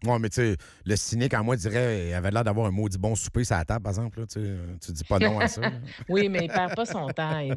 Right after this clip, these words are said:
Speaker 2: et je pense pas que c'est un gars qui
Speaker 1: C'est une
Speaker 2: perd son
Speaker 1: blague.
Speaker 2: temps. Il est ben trop occupé.
Speaker 1: <laughs> C'est une blague.
Speaker 2: Tu sais.
Speaker 1: Euh,
Speaker 2: <laughs> Oui, il avait l'air de
Speaker 1: tu, tu parlais de
Speaker 2: salade,
Speaker 1: Lou-,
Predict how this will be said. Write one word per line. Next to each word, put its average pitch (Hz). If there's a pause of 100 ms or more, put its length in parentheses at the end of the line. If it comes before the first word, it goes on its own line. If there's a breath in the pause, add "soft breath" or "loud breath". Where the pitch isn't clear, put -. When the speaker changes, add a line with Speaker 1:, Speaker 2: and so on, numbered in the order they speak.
Speaker 2:
et 151
je -
pense 160
pas 196
que 190
c'est -
un 160
gars 156
qui 156
Speaker 1:
C'est -
une 147
Speaker 2:
perd 147
son 98
Speaker 1:
blague. 92
Speaker 2:
temps. 151
Il 135
est 131
ben 151
trop 139
occupé. - (160)
Speaker 1:
<laughs> -
C'est -
une 104
blague. 104
Speaker 2:
Tu 101
sais. 127 (340 loud breath)
Speaker 1:
Euh, 151
Speaker 2:
<laughs> -
Oui, -
il 214
avait 165
l'air 180
de 180
Speaker 1:
tu, 165 (120)
tu -
parlais 196
de 247
Speaker 2:
salade, 165
Speaker 1:
Lou-, 185